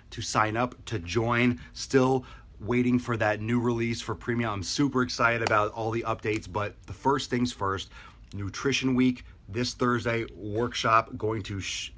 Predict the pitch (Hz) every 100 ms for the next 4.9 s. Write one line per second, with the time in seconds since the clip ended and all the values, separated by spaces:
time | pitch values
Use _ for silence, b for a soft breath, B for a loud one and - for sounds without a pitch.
0 | - - - - 107 98 98 101 95 90
1 | 87 90 92 95 - 110 104 110 107 98
2 | 92 101 110 110 104 92 82 87 82 B
3 | B B B - 87 85 - 107 117 -
4 | 113 113 101 104 87 90 85 87